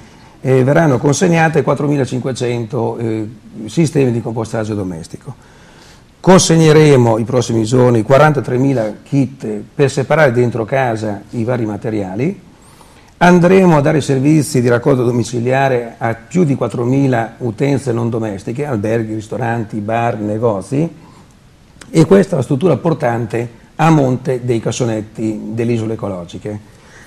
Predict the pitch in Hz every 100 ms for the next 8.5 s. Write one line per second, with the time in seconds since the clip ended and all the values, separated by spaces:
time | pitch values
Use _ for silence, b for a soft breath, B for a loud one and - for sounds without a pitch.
0 | b _ 175 185 202 196 220 220 247 -
1 | - - - - 190 156 139 120 107 95
2 | 101 101 113 110 - 135 127 151 185 208
3 | 190 135 110 117 127 151 127 123 117 120
4 | 123 170 185 214 214 117 101 - 131 151
5 | 190 175 110 92 104 - b b b _
6 | 160 170 123 117 143 139 202 175 107 104
7 | 120 160 180 175 139 120 107 101 95 113
8 | 123 151 185 113 101